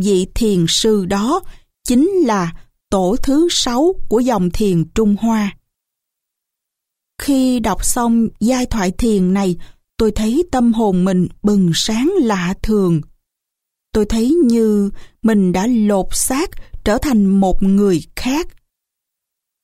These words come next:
Ừ, cái tấm gương bị bụi che mờ đó, có phải chăng là con người thật, Phật tánh, chân như, chân tâm của chúng ta đã từ lâu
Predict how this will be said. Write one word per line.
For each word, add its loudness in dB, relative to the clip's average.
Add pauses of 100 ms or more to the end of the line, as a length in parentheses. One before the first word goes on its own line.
Ừ, 0 (680)
cái 0
tấm 2
gương 2
bị 0
bụi 2
che 0
mờ 2
đó, -2 (680)
có 0
phải 2
chăng 0
là -2 (460)
con 4
người 2 (100)
thật, -4 (460)
Phật -2 (220)
tánh, 2 (460)
chân 2
như, 2 (400)
chân 2
tâm 0
của -2
chúng 0
ta -4 (460)
đã 0 (200)
từ 2
lâu 0